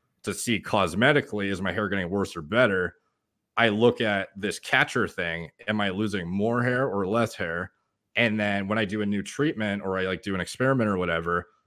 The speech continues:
I come off of whatever I was using. I wait for what can happen. And when you come off is you have a shedding phase, which kind of is like, anytime you have a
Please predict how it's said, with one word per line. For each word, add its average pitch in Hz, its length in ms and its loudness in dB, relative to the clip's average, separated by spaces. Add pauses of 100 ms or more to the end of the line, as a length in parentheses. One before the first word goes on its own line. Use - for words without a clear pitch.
(320)
I 98 100 4
come 127 300 0
off 113 220 0
of 113 120 -4
whatever 101 380 0
I 101 80 2
was 101 180 -2
using. 87 540 -6 (400)
I 101 120 2
wait 101 300 2
for 92 520 -2 (100)
what 101 180 -2
can 101 100 -6
happen. 92 340 0
And 92 100 -6
when 90 80 -4
you 87 100 -8
come 90 220 -8
off 92 200 -2
is 85 100 -12
you 87 80 -8
have 78 80 -6
a 73 40 -6
shedding 101 380 -2
phase, 110 480 -2 (240)
which 90 220 -8
kind 90 260 -2
of 82 120 -6
is 80 140 -8
like, 80 420 -6 (340)
anytime 98 280 -4
you 92 40 -2
have 90 100 -4
a - 40 -2